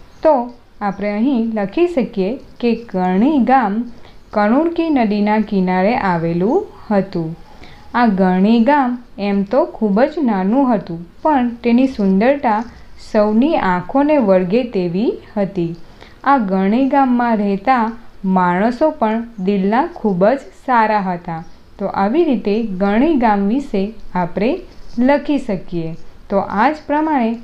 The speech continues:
બાકીના પ્રશ્નોના જવાબ પણ તમારે લખવાના રહેશે. ત્યારબાદ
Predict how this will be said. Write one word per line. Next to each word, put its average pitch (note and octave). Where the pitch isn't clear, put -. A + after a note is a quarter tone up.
બાકીના B3+
પ્રશ્નોના A3
જવાબ F#3
પણ B3+
તમારે F#3
લખવાના F#3
રહેશે. A#3+
ત્યારબાદ G3+